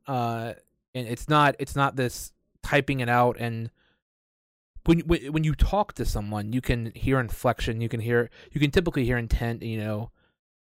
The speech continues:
If you're listening, you can, you can feel these things, uh, in their voice. But when you're typing, some of that is lost. And I've, I've actually found that I've had to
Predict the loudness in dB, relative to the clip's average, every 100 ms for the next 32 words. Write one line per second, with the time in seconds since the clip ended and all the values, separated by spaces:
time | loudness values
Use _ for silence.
0 | _ _ _ _ _ _ _ -6 0 4
1 | 6 6 4 -6 -4 0 0 -2 -4 -4
2 | -4 -4 2 2 2 -2 -4 -8 -8 -10
3 | -14 -18 _ -8 -8 -6 -6 -4 -2 2
4 | 2 0 -8 -12 -20 _ _ _ _ -2
5 | 0 0 2 2 2 -2 -4 -6 -2 0
6 | 2 2 2 4 4 4 0 0 -2 -20
7 | -10 -2 2 2 2 0 2 2 2 4
8 | 4 2 0 0 -2